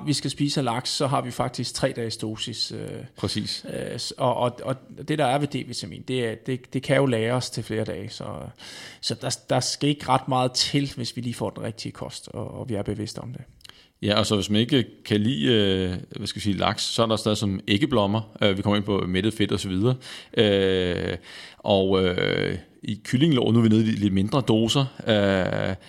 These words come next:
Speaker 2: men, men, men det findes selvfølgelig i, i fedtrig kost, det er fedtopløseligt vitamin, D-vitamin, men, men, men, øh, hvis man er i tvivl selvfølgelig, om man mangler D-vitamin, øh, og, øh, så, øh, kan man altid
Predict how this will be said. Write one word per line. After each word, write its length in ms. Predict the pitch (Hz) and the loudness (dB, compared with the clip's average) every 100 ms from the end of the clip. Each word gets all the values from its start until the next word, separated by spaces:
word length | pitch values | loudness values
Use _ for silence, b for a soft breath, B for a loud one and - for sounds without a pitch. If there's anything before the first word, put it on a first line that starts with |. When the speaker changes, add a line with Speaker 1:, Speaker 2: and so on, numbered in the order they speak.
| B | B
Speaker 2:
men, 200 | - 107 | -6 0
men, 120 | 123 | 2
men 160 | 113 107 | 4 4
det 100 | 113 | 4
findes 260 | 131 127 139 | 4 4 2
selvfølgelig 400 | 135 123 120 117 | 2 2 2 0
i, 160 | 110 101 | -2 -2
i 40 | |
fedtrig 360 | - 123 135 107 | 0 2 0 2
kost, 260 | 107 107 | 0 2
det 100 | 110 | -2
er 40 | - | 0
fedtopløseligt 440 | 123 110 107 107 | 0 2 -2 -2
vitamin, 360 | 101 113 123 117 123 | -2 -2 -4 -2 -4
D-vitamin, 480 | 117 113 117 107 98 B B B | -2 -2 0 -2 -4 B B B
men, 140 | - - | -12 -2
men, 140 | 113 117 | -2 2
men, 260 | 107 107 | 4 6
øh, 560 | 104 101 101 98 95 95 - B B | 6 6 4 4 4 2 -2 B B
hvis 180 | 117 110 | -2 2
man 120 | 113 | 4
er 40 | |
i 60 | 101 | 2
tvivl 320 | - 151 143 | 2 2 2
selvfølgelig, 340 | 107 107 113 117 | 0 0 2 2
om 60 | |
man 120 | 104 | 2
mangler 240 | 95 95 113 | 0 0 -2
D-vitamin, 720 | 110 110 107 - 101 98 92 B B - - | 0 0 -2 -2 -4 -4 -6 B B -6 0
øh, 600 | 98 95 - 98 98 95 92 b b _ | 2 2 0 -2 -2 -4 -8 b b _
og, 420 | 110 101 95 98 | 2 4 4 2
øh, 120 | 101 101 | 0 0
så, 600 | - - 113 113 113 98 | -2 2 4 6 6 4
øh, 80 | 98 | 2
kan 120 | 104 | -2
man 40 | |
altid 260 | 98 117 | 0 -2